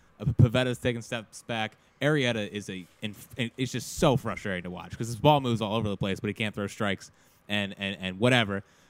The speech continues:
Uh, Eflin is fine. He's good. Uh, and Velasquez is fine. Uh,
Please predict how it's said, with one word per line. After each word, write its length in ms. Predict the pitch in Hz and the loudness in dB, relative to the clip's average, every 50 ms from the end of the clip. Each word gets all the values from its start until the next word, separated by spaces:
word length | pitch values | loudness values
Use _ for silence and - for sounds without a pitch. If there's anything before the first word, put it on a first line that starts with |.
| _ _ | _ _
Uh, 240 | 113 113 113 110 110 - _ | -2 0 2 2 0 0 _
Eflin 460 | 143 165 - 175 147 123 113 107 107 - - _ - | 4 6 6 6 4 0 -2 -2 -4 -8 -12 _ -2
is 160 | 120 117 - | -2 -2 2
fine. 300 | - 127 87 87 90 95 104 | 2 0 0 0 -4 -8 -6
He's 140 | 120 123 - | -6 -6 -4
good. 300 | - 113 98 98 95 - - - _ - | -2 -2 -2 -2 -4 -6 -12 -18 _ -8
Uh, 220 | - 104 104 107 107 - | -4 -4 -2 -2 -2 -4
and 100 | 131 131 | -4 0
Velasquez 420 | 180 208 202 196 - - 113 98 | 2 2 4 4 2 0 -2 -4
is 100 | 101 - | -6 -10
fine. 280 | - 87 - - 127 - _ _ _ _ _ _ _ _ _ _ _ | -12 -14 -14 -16 -18 -20 _ _ _ _ _ _ _ _ _ _ _
Uh, 520 | 120 120 120 117 117 113 113 113 110 110 | 0 2 2 4 4 4 4 4 2 0